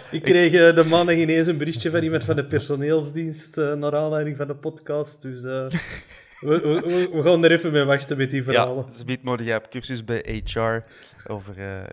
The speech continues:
Speaker 1: gevoeligheid. Eh, ja, oké. Eh, maar een, een flatterendere bijnaam is de burgemeester van een bosuil natuurlijk. Eh, maar oké, Hans Bressing, eh,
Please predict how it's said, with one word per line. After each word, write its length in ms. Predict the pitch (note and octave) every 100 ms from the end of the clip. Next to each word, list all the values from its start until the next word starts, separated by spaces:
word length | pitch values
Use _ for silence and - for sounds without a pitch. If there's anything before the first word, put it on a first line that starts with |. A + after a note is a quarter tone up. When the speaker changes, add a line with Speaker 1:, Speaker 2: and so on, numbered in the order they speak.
| -
Speaker 1:
gevoeligheid. 580 | - G2+ G#2+ G#2+ G#2 G2+
Eh, 280 | G#2 G2+ G2+
ja, 180 | G#2 G2+
oké. 200 | - - A2+ - -
Eh, 260 | A#2 A#2
maar 160 | - A#2
een, 260 | C#3 A2+
een 100 | C3+
flatterendere 840 | A2 - C3 C3 C3+ C#3 B2+ C3 A#2+
bijnaam 340 | A#2 A#2+ A2+
is 100 | G#2+
de 180 | G#2+ G#2+
burgemeester 560 | G#2+ A2 G#2 G#2+ A2+ A#2+
van 100 | G#2
een 140 | G2
bosuil 360 | A2 G#2 A2+ A2+
natuurlijk. 400 | A2+ - A#2+ A#2+ - - _ _ -
Eh, 260 | G2+ F#2 F#2
maar 120 | - F#2+
oké, 300 | - F#2 F2+ _
Hans 220 | - A2
Bressing, 400 | F#2+ G#2 A2 G#2 - _
eh, 160 | _ F#2